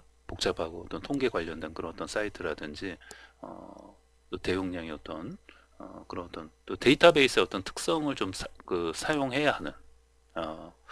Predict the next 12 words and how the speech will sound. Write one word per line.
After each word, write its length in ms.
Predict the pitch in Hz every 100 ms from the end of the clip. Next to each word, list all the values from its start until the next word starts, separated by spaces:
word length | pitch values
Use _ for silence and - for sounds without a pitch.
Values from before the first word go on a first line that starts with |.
| - -
보통은, 520 | 117 - 160 190 120 - - - -
어, 160 | 113 110
이런 220 | 120 151
그 180 | 139 110
오알엠 400 | 113 117 139 143
기반의 460 | 117 117 117 110 107
어떤 180 | 98 98
프레임워크 420 | 139 131 113 101
같은 240 | 92 90
경우에는 580 | 85 80 82 87 139 73 - - - - - -
가급적 580 | 139 185 185 - 175
그, 320 | - 123 117